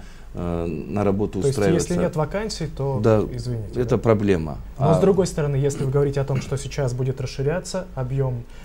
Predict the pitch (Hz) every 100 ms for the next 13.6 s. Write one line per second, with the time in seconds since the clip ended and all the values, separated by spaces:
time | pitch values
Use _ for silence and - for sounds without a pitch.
0 | - 123 139 135 120 120 120 127 123 -
1 | - 95 87 - - 123 127 123 120 123
2 | 123 117 110 107 - 127 131 147 139 143
3 | 156 - 190 185 - - 107 95 107 90
4 | 95 98 127 135 - - 104 107 - 110
5 | 104 - 92 87 80 - 110 104 92 87
6 | 78 82 76 71 104 117 135 - - -
7 | - - 104 110 110 113 98 87 92 -
8 | 143 139 107 - - 98 101 101 95 92
9 | 95 90 80 76 71 - 69 - - -
10 | - - 90 85 82 78 76 - 98 90
11 | 82 110 127 160 - 104 87 87 85 -
12 | 76 90 90 - - - 95 - 147 135
13 | 104 80 - 82 85 82